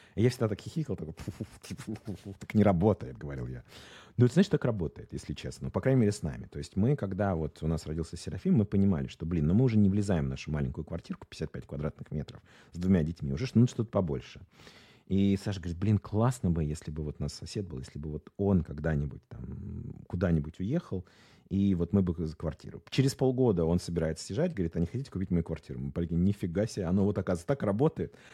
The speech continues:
Вот. Ну и дальше, ты знаешь, я думаю, ну, понятно, что это совпадение, то есть понятно, что здесь никакой там магии космоса нет, но, по сути, как это, как мне кажется, как это работает, ты вначале, э, э, э, реально, в-,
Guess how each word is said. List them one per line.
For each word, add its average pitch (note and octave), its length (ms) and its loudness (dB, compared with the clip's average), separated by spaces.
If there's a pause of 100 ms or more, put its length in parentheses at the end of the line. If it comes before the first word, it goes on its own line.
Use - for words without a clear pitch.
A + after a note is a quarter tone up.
(180)
Вот. G#2 240 2
Ну C#3+ 100 4
и D3+ 40 4
дальше, C#3 460 2 (260)
ты - 80 -20
знаешь, F3 160 4
я C3 100 0
думаю, C#3 380 4 (160)
ну, C#3 100 2
понятно, D3+ 200 6
что D3 80 0
это B2+ 100 -4
совпадение, B2 580 0
то - 80 -8
есть E2+ 100 -6
понятно, G#2+ 220 0
что D#2 140 -6
здесь E2 300 -4
никакой E2 440 -2
там - 140 -4
магии D#2 300 0
космоса - 440 -8
нет, F3 280 0
но, G#2+ 140 2
по A2+ 120 -2
сути, F#3+ 260 -6
как - 200 -8
это, - 100 -8
как - 200 -6
мне A#2+ 140 4
кажется, - 260 -6
как - 160 -14
это - 120 -10
работает, A2+ 420 -6 (560)
ты D3 80 4
вначале, B2 760 2 (140)
э, B1 360 -12
э, - 300 -12
э, F2+ 180 -12
реально, B2 440 4
в-, G2+ 220 -10